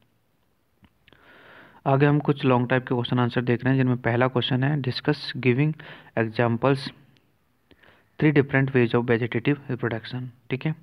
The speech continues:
तीन वेज दे रखे हैं यहाँ पर, तो हमें इनको देखना है। तो देखो, <clears throat> पहला है, "In some plants such as strawberry है and grasses है, ठीक है, main plant del-,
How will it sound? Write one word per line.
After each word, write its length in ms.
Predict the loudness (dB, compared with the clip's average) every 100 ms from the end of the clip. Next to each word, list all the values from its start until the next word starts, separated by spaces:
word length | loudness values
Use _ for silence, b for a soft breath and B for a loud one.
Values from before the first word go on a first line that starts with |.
| B B B _
तीन 180 | 2 4
वेज 220 | 4 2
दे 160 | 2 0
रखे 220 | 0 -2
हैं 80 | 0
यहाँ 120 | -2
पर, 240 | -4 -6 -10 _
तो 60 | -8
हमें 260 | -6 -4
इनको 240 | -6 -8 -8
देखना 360 | -8 -6 -4
है। 180 | -4 -4
तो 100 | -8
देखो, 320 | -10 -8 -8 -10 _ _ _ _ _ b b b b b b b b b b _ _ _ _ _ _ 0
<clears throat> 60 | 4 4 2 B B B B B B -8 0
पहला 200 | 4 4
है, 280 | 4 0 -6 B B B B 4
"In 80 | 4
some 280 | 6 4 4
plants 320 | 4 2 0 -2
such 180 | 0 2
as 160 | 2 0 -10 -8
strawberry 520 | -2 0 2 2 2
है 240 | 2 0 -4 -12 B B B -2
and 100 | 2
grasses 520 | 4 2 2 2 2
है, 300 | 2 -2 -6 -12 -16
ठीक 180 | -4 -2
है, 140 | -2 B B _ 0
main 300 | 2 2 0 0
plant 320 | 2 0 -2
del-, 380 | 0 0 0